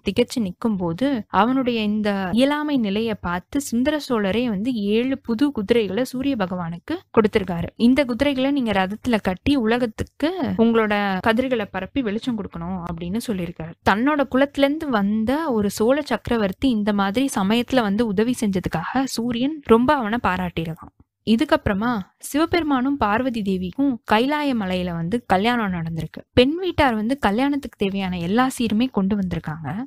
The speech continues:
ஆனா பல்லக்கு கொண்டு வரதுக்கு மறந்துட்டாங்க. "எருது மாடு மேலயா வந்து நம்ம ஊர்வலம் கூட்டிட்டு போக முடியும்?" அப்படின்னு கவலையோட பேசிட்டு இருக்கும்போது, இதை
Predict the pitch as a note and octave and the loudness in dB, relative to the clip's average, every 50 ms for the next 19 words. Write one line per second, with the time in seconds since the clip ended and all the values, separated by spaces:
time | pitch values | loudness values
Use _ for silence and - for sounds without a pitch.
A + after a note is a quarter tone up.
0 | - _ _ G#3 A3 C4+ - D4 - A#3 A#3+ C#4+ F4 F4+ - D4 - A3 G3+ G3+ | -12 _ _ 2 2 2 2 4 2 2 4 2 0 -2 -4 -2 0 0 2 2
1 | G3+ F3+ - F#3 - - - C4+ B3 F3+ E3 F3 F3+ F#3+ F#3 - F3 E3 D3+ D3 | 0 0 -2 -4 -4 0 0 2 2 2 -2 -2 -2 -4 -6 -6 -8 -12 -12 -14
2 | D3+ _ G#3+ A3+ A#3+ D4+ C#4+ F4+ E4+ D#4+ C#4+ C4 A#3+ A#3+ A3+ A3 G#3 G3+ G3+ G3+ | 0 _ 6 6 6 6 2 0 2 2 2 2 2 0 0 0 0 0 0 0
3 | G#3 A3 A#3+ B3+ A#3+ A3 G3+ G3+ G3+ A#3 C#4 D#4 D#4+ D4+ B3+ A#3 G#3+ G#3 G#3+ G#3 | 0 0 0 -2 -2 -2 -2 -2 -2 -2 -4 -4 -4 -6 -6 -4 0 0 0 2
4 | G3+ G#3 A3+ C4+ C4 C4+ A#3+ A3 G3+ G3 - G#3+ G3 G3+ F#3+ - - F#3 F3+ F3+ | 2 2 0 2 2 2 0 0 -2 0 -2 0 0 0 -2 -2 -4 -4 -4 -4
5 | F3 F3 F3 E3+ F3 F#3 G#3 G3+ F3 F3+ F#3 F#3+ G#3+ B3 B3+ - G3+ F3 F#3 G#3+ | -4 -4 -4 -4 -2 -2 -2 -2 0 0 0 0 0 0 0 0 0 0 2 0
6 | A3 A3 G#3 A3 B3 - - G#3 G#3 - - G3+ - F#3 - F#3 E3+ D#3+ - - | 0 0 0 -2 -2 0 0 -2 -2 -2 -6 -8 -8 -6 -6 -6 -8 -6 -8 -8
7 | F3+ G3+ C4+ D4 C#4 - - _ _ - G#3+ A3 D#4+ | -8 -6 -4 -6 -6 -8 -10 _ _ -2 0 2 2